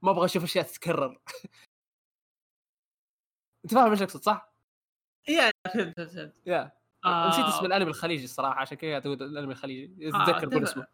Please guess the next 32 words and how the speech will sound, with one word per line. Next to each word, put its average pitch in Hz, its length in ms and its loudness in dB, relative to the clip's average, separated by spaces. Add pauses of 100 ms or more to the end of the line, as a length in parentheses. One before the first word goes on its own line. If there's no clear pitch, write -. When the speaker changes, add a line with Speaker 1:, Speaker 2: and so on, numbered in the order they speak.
(220)
Speaker 2:
آه، 180 220 -4
ها، 160 340 0
لا، 175 220 -8
لا، 156 140 -8
حتى 196 240 -6
أنا، 170 200 -2
حتى 202 200 -4
أنا 180 120 -4
أتذكر 170 320 -6
اسم 165 180 -14
الأنمي 160 260 -8
الخليجي. 156 300 -14
أصلًا، 294 260 -4
أصلًا 302 180 -6
ما 339 80 0
تابعنا، 170 380 -2
ما 180 140 -2
نعرف 165 180 -8
عنه 165 120 -10
شيء. 147 280 -18 (280)
Speaker 1:
آه، 196 300 4
إيه، 180 120 -2
صح، - 260 -10
ما 123 60 -4
نعرف 113 220 -10
Speaker 2:
إيه. 175 80 -12
Speaker 1:
شيء. 139 160 -12 (480)
Speaker 2:
<laughs> - 600 -14
الله 180 300 -4
يستفاد، 165 560 -8
أقسم - 340 -18
بالله. 170 300 -18